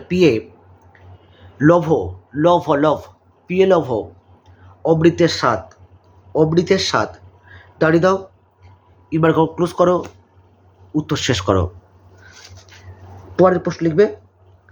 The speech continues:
লেখো। পরের প্রশ্ন লেখার আগে যারা নতুন এসছো চ্যানেলটি থেকে সাবস্ক্রাইব করবে, ভালো লাগলে লাইক করো।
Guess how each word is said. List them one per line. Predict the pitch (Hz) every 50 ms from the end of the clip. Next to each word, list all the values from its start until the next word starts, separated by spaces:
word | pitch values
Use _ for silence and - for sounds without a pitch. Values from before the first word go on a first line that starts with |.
| _ _ _ _ _ _ _ _ _ _ _
লেখো। | - 175 170 160 131 123 110 - - - - _ _ _ _ _ _ _ _ _ - _ _ - - - - -
পরের | 175 185 202 202
প্রশ্ন | 214 202 - 208
লেখার | 208 208 208 208
আগে | 196 185 147 143 156 151 - _ _ _ _ - - - - -
যারা | 127 175 180
নতুন | 175 175 175 170 - 196 208
এসছো | 202 202 - - 190
চ্যানেলটি | 180 180 180 180 165 - -
থেকে | 165 170 - 190 190 180 - - - _ _ - - - - - - - - - - - _ _ _ - - - - - - - - - - - - - - - - - - - - -
সাবস্ক্রাইব | - 165 165 - - 196 190 190 190
করবে, | 202 185 175 196 262 262 - _ _ _ _ _ _ _ _ _ _ _ - _ _ - - _ _ _ _ - - - - - - - - - - 127
ভালো | 139 165 175 175
লাগলে | 175 165 175 175 175 165 - - - - _ - 135
লাইক | 143 147 160 - -
করো। | 185 180 190